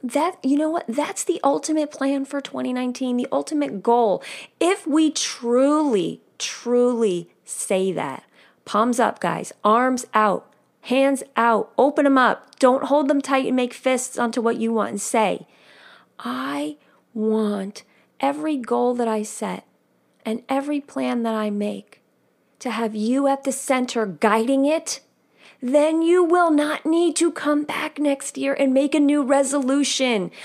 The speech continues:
only to fail, because you are living completely in God's will.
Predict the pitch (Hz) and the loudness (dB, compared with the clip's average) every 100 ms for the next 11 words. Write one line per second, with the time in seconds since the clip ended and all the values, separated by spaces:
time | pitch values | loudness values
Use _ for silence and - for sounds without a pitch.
0 | - - 269 285 277 254 - 277 262 226 | 0 4 4 2 0 -4 -2 0 2 2
1 | - - - 311 302 269 302 277 269 254 | 0 -4 -2 0 0 2 2 4 2 2
2 | 269 285 233 226 - 320 349 269 262 - | 2 2 -2 -6 -4 -2 0 0 -4 -4
3 | - 349 349 240 196 _ 320 320 302 220 | -2 0 0 -2 -4 _ 0 2 0 -2
4 | 214 202 262 294 392 359 208 180 | -6 -4 0 2 2 0 -2 -6